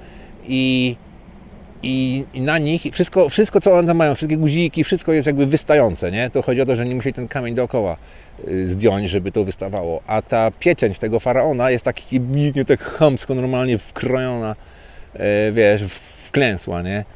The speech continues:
Widać, że to zupełnie inna technologia i tak dalej. Później, jeszcze co ciekawe o Egipcie jest, tam widziałem ostatnio ten, tam jest taki jakiś minister kultury, który nie pozwala nikomu tam włazić, nie? On chyba za łapówki chce, czy nie wiem co. On os-, mówi, że on tam,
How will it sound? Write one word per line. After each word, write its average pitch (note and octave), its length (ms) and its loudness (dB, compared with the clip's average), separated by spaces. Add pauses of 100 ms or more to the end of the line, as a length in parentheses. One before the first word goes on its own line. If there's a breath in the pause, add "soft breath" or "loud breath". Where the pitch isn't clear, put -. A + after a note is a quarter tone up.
Widać, A#2+ 300 6
że A2 60 -2
to A#2+ 80 2
zupełnie B2 380 0
inna A#2+ 140 0
technologia A#2 540 2
i G#2+ 40 -4
tak G#2 160 -2
dalej. F#2 280 0 (600 loud breath)
Później, G#2+ 500 2
jeszcze C3+ 200 2
co B2 100 0
ciekawe B2 360 4
o B2+ 80 8
Egipcie B2 340 2
jest, A#2+ 140 2
tam A#2 140 -2
widziałem A#2+ 320 -2
ostatnio A#2+ 440 0
ten, A2+ 300 -4 (360 soft breath)
tam G#2+ 120 -2
jest A2+ 120 -6
taki A#2+ 200 -2
jakiś A#2+ 300 0
minister B2 460 -4
kultury, B2+ 460 2
który G2+ 300 -2 (120)
nie G#2+ 140 -2
pozwala G#2 360 0
nikomu G#2 320 -4
tam F#2+ 160 -6
włazić, F2+ 400 -2
nie? G2 120 -8
On F#2+ 60 -6
chyba F#2 220 -2
za F#2 120 -4
łapówki G2+ 520 -4
chce, F#2+ 160 -6
czy G2+ 160 -8
nie A#2 160 -2
wiem F2 160 -6
co. E2+ 160 -6 (1500 loud breath)
On D3 260 0 (100)
os-, A2+ 240 -4
mówi, B2+ 360 2
że C3+ 100 2
on C3+ 140 -4
tam, C3 280 -2